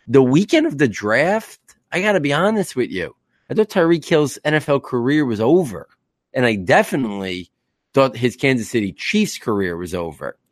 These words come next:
If that's not the case, I still very much like Mecole Hardman.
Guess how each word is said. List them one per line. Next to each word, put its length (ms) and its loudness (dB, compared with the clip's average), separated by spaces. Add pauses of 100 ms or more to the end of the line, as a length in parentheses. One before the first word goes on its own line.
(1120)
If 180 -2
that's 320 0
not 460 0
the 80 -4
case, 800 0 (920)
I 140 0
still 240 4
very 240 4
much 280 -2
like 360 2
Mecole 400 -2
Hardman. 480 -8